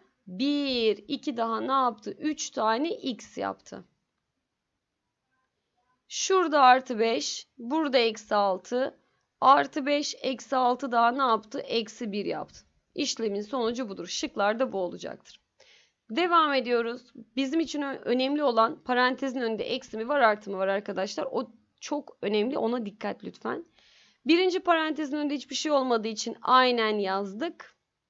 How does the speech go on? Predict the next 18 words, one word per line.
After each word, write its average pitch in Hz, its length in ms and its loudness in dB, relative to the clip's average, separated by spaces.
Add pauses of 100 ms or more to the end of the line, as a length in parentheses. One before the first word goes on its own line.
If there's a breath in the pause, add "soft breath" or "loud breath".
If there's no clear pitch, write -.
(480 soft breath)
İkinci 311 380 0
parantezimizin 277 920 -2
önünde 240 440 -2
eksi 226 500 -2
işareti 240 500 0
olduğu 214 180 -2
için - 340 -10
eksi - 380 -2
iki 262 300 -4
ile 240 180 0
x'i 262 400 -10
çarparsak 196 800 0 (100)
eksi 269 520 -4
iki 208 480 -8
x, - 680 -6 (640 soft breath)
eksi 262 400 0
iki 220 400 -2
ile 269 380 -2